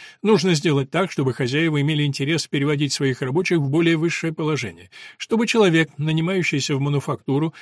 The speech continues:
начинал действительно с работы за простую наемную плату, но чтобы он всегда имел впереди надежду при добром поведении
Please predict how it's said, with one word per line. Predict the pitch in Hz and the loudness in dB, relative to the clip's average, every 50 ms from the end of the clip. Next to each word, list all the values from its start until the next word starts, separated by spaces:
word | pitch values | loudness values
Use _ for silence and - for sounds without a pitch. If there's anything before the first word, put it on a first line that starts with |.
| - - _ - | -20 -16 _ -2
начинал | 170 165 - 190 185 202 196 185 | -2 0 0 0 0 0 0 0
действительно | 175 185 185 - - 151 117 - 127 127 | 0 0 -2 -2 -2 -4 -4 -4 -4 -4
с | - - | -2 0
работы | 139 143 151 151 147 - 151 127 | 0 0 0 0 0 0 0 0
за | 123 151 | 0 -2
простую | 143 151 147 139 - - 156 143 135 131 | -2 -2 -2 -2 -2 0 0 0 0 0
наемную | 135 135 135 139 135 135 139 143 143 | 0 0 0 0 0 0 -2 -2 -2
плату, | - 196 208 202 - 147 | 0 0 0 0 0 -2
но | 127 135 | -2 -2
чтобы | 135 - - 156 143 151 | -2 -2 -2 -2 -2 0
он | 160 151 | 0 -2
всегда | 147 - - 170 147 135 135 147 156 165 | -2 -2 -4 -4 -4 -2 -2 -2 -2 -2
имел | 175 175 170 151 | -2 -2 -2 -4
впереди | - - 139 123 123 123 131 127 | -4 -2 -2 -2 0 0 0 -2
надежду | 123 117 107 110 120 143 151 165 202 185 | -2 -4 -4 -4 -4 -2 -2 0 -2 -2
при | - - 123 | 0 -2 -4
добром | 117 120 147 135 101 104 110 92 98 | -2 0 0 0 0 -2 -6 -10 -10
поведении | - 110 101 104 101 110 135 180 208 214 226 220 | -12 -10 -10 -8 -6 -4 -2 0 0 0 0 0